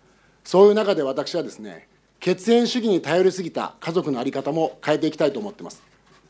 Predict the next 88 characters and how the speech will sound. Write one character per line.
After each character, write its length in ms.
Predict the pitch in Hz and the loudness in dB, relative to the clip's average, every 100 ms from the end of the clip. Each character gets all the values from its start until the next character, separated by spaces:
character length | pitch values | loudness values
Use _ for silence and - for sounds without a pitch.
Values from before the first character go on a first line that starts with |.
| _ _ _ | _ _ _
こ 120 | - 196 | 2 2
の 100 | 190 | 4
国 180 | 196 | 4
に 120 | 202 185 | 4 4
は 120 | 143 | 4
四 240 | 135 180 | 2 0
万 180 | 208 208 | 2 2
人 120 | 208 | 2
も 80 | 214 | 2
で 80 | 185 | -2
す 80 | - | -6
ね、 120 | 98 | -8
親 240 | 101 165 | -2 0
に 80 | 180 | 0
育 260 | 139 147 165 | 0 -2 -2
て 120 | 180 | 0
る、 240 | 143 101 - | -2 -4 -10
育 360 | 127 120 160 175 | -10 -4 -2 -2
て 80 | |
て 80 | 127 | -4
も 120 | 123 | -2
ら 80 | 143 | 0
う 60 | 147 | 0
こ 80 | 165 | -2
と 80 | |
が 80 | 123 | -4
で 80 | 113 | -4
き 60 | 135 | -4
な 80 | |
い 40 | 110 | -6
子 120 | - | -6
ど 80 | 139 | -6
も 80 | 143 | -6
た 100 | 120 | -8
ち 120 | - | -10
が 80 | 85 | -16
い 60 | |
る。 80 | - _ _ _ _ _ _ - | -18 _ _ _ _ _ _ -2
こ 160 | 180 | 6
う 60 | 202 | 6
い 20 | |
う 60 | 208 | 6
子 80 | 196 | 2
ど 100 | 208 | -2
も 60 | |
た 120 | 175 | -4
ち 100 | - | -4
が 100 | 131 | -8
施 80 | - | -6
設 260 | 226 208 185 | -4 -2 0
で 240 | 180 - | 0 -2
生 160 | - 127 | -8 -12
活 220 | 123 113 | -10 -12
を 60 | 107 | -14
し 60 | - | -14
て 80 | |
い 40 | 92 | -18
ま 80 | 90 | -20
す。 120 | _ _ _ _ _ | _ _ _ _ _
彼 240 | - 202 180 | 4 4 6
ら 120 | 180 | 2
に 100 | 147 | 0
家 160 | - - | -4 -4
庭 140 | 180 | -2
的 160 | 180 180 | -2 0
な 120 | 170 | -2
環 200 | 151 175 | -2 -4
境 160 | 170 165 | 0 2
を 260 | 160 - - | 0 -2 -10
し 100 | - | -8
っ 40 | |
か 140 | - | 2
り 80 | 214 | 2
と 120 | 170 139 | 2 -2
提 160 | 160 | -4
供 140 | 170 160 | -2 -4
す 100 | 165 | -6
る 80 | |
こ 80 | 156 | -6
と 80 | 170 | -4
も 100 | 139 | -4
国 160 | 151 - | -4 -6
家 120 | 123 | -6
の 60 | |
役 200 | 107 104 | -8 -4
割 100 | 139 | -4
で 80 | 95 | -4
す。 140 | - | -12